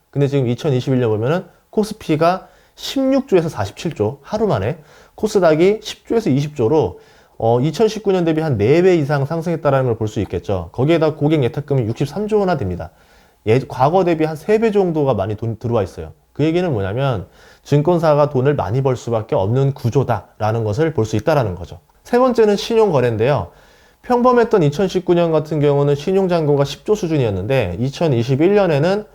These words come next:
이십 조를 웃돌고 있습니다. 대출 이자만 벌써 두 배 이상 증가했다. 거의 뭐 땅 짓고 헤엄치기죠. 그러니까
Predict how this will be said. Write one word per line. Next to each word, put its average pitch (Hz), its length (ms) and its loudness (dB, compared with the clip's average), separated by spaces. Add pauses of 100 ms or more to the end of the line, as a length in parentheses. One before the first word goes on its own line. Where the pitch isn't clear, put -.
(300)
이십 156 340 0
조를 165 240 4
웃돌고 160 480 2
있습니다. 82 400 -6 (720)
대출 156 560 0
이자만 165 520 2
벌써 127 380 -2
두 139 280 0
배 175 160 4
이상 156 240 0
증가했다. 120 720 -4 (460)
거의 185 180 2
뭐 160 100 0
땅 214 160 0
짓고 240 260 0
헤엄치기죠. 143 880 0
그러니까 147 640 0